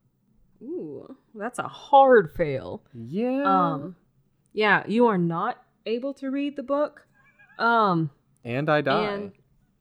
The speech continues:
Speaker 1: nope, you don't die. Um,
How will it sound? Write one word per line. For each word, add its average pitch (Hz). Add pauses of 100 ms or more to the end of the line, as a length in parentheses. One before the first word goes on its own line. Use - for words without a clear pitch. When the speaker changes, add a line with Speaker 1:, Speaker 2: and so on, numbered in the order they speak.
(100)
Speaker 1:
nope, 196 (180)
you 190
don't 254
die. 175 (360)
Um, 180